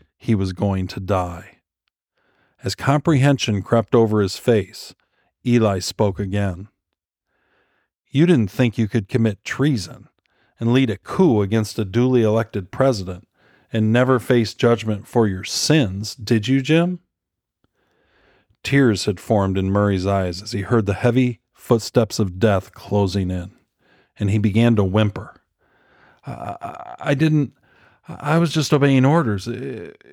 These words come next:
it wasn't my idea." Eli's eyes turned to cold, blank stones.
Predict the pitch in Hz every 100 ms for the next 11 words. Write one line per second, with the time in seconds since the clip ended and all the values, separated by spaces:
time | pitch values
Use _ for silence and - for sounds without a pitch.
0 | - - 160 170 160 135 143 151 131 120
1 | 139 139 135 127 _ _ _ _ _ _
2 | _ _ _ _ _ _ _ _ _ -
3 | 127 127 113 104 107 107 98 - - 117
4 | 101 101 - 110 110 98 107 101 98 -
5 | - 101 90 92 98 - -